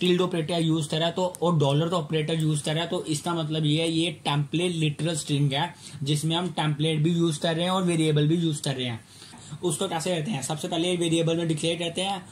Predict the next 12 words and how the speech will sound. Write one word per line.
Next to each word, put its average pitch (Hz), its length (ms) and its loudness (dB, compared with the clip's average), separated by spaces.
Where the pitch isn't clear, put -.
और 156 100 2
new 170 220 4
operator 185 320 0
use 175 280 0
करते 170 240 -4
हैं, 202 180 -4
और 170 120 2
जो 196 120 2
class 170 420 0
का 208 120 2
name 170 280 0
है, 175 160 0